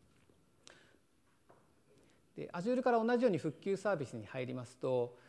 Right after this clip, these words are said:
えー、今度はですね、このような形で、えー、ダッシュボードというものが表示されます。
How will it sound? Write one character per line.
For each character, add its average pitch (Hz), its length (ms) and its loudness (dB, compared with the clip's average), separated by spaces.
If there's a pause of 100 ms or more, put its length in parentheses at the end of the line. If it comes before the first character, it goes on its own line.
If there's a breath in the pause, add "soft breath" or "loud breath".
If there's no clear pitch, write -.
(140 loud breath)
え 120 280 -4
ー、 - 40 -20
今 302 120 2
度 233 60 4
は 131 80 0
で 113 80 -6
す - 120 -12
ね、 117 220 -8
こ 208 60 -8
の 254 120 -2
よ 294 40 -2
う - 20 -2
な 156 120 -4
形 127 340 -8
で、 120 460 -2
え 127 200 -10
ー、 127 60 -10
ダ 131 120 -2
ッ - 40 -8
シ - 160 -8
ュ 262 60 -2
ボ 269 80 2
ー 208 60 6
ド 135 60 2
と 139 100 -6
い - 20 -2
う - 20 -2
も 123 80 -4
の 110 60 -4
が 101 80 -10
表 107 60 -10
示 107 140 -8
さ 110 60 -14
れ 104 80 -14
ま 101 80 -18
す。 - 140 -20